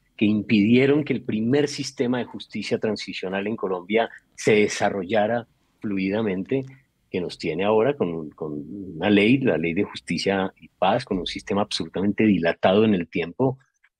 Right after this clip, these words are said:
que perdió su carácter restaurativo, yo creo que nunca lo tuvo, eh, que se volvió una justicia paralela. Y bueno, obviamente, eh, el expresidente tiene gran responsabilidad en todo esto,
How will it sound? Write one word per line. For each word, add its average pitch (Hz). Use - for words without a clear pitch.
que 117
perdió 98
su 131
carácter 104
restaurativo, 92
yo -
creo 98
que 104
nunca 85
lo 92
tuvo, 123
eh, 87
que 98
se -
volvió 90
una 104
justicia 95
paralela. 90
Y 85
bueno, 113
obviamente, 98
eh, 85
el 98
expresidente 95
tiene 113
gran 117
responsabilidad 87
en 90
todo 104
esto, -